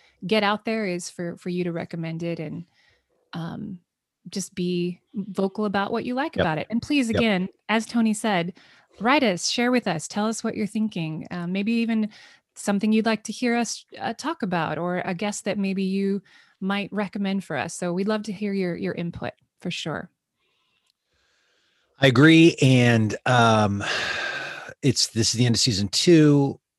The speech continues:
Speaker 2: Uh, season three starts in September. The theme of season three,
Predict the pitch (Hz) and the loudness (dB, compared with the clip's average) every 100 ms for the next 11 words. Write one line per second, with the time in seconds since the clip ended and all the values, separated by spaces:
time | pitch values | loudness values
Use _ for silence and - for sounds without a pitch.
0 | _ _ - 107 92 82 - _ - - | _ _ -2 0 0 -2 -6 _ -8 -2
1 | 120 101 120 107 - 104 - - - - | -2 0 0 2 0 -2 -4 -6 -6 -4
2 | 117 110 113 107 101 92 98 90 - - | -2 2 2 2 0 -6 -8 -8 -6 -2
3 | 120 117 113 101 - - 110 98 92 107 | 0 0 0 -2 -2 -2 -2 -4 -6 -2
4 | 104 110 113 | 0 0 -2